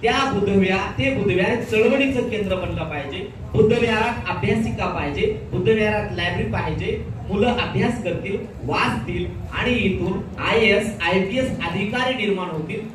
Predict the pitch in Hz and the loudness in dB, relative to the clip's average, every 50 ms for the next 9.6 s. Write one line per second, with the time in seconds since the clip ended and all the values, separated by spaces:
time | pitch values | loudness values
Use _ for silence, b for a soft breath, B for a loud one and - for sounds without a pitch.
0 | - - 170 190 190 226 247 - - 190 180 170 214 214 226 254 269 262 - - | -10 -4 -2 0 2 2 2 0 0 0 0 0 0 0 0 0 -2 -2 -2 -2
1 | - - - 226 262 269 262 254 226 208 196 190 180 175 165 160 156 156 156 156 | -2 -2 -2 0 0 -2 -2 -2 -4 -2 -2 -2 -2 -2 -4 -6 -6 -6 -6 -6
2 | 247 - - - - - - 156 190 226 262 - - 185 175 175 180 196 196 196 | -4 -4 -6 -6 -8 -10 -6 -4 -2 0 0 0 2 0 2 2 0 0 0 0
3 | 254 254 254 254 - 190 175 - 220 220 247 240 208 196 214 240 - - - 160 | 0 0 0 0 0 0 0 0 0 0 0 0 0 0 -2 -2 -2 -2 -2 -2
4 | - - 247 226 226 - - - - - 143 139 139 - - - - - 196 202 | 0 0 0 0 0 -2 -4 -6 -6 -6 -6 -8 -8 -10 -10 -12 -10 -8 -6 -4
5 | 202 - - 226 240 - - 247 226 226 220 214 214 208 175 170 175 185 175 - | -2 -2 0 0 0 0 0 0 -2 -2 -2 -2 -2 -2 -4 -4 -2 -2 -4 -4
6 | 170 165 170 175 226 240 233 - - - - - 170 202 202 226 214 202 190 185 | -4 -4 -2 0 0 0 0 -2 -6 -8 -8 -4 -2 -2 0 0 0 0 0 0
7 | 170 170 - - - - - 165 175 175 - 214 220 214 202 196 220 226 226 226 | -2 -4 -6 -8 -8 -8 -6 -4 -4 -2 2 4 4 4 4 2 2 0 0 0
8 | 220 220 214 208 196 190 190 208 254 269 262 240 233 220 196 180 175 170 180 190 | 0 0 0 2 2 2 4 4 4 4 4 2 0 0 0 0 0 -2 -2 -4
9 | 170 - 170 165 160 160 165 165 - 220 240 226 | -6 -6 -4 -4 -4 -4 -4 -4 -4 -4 -6 -6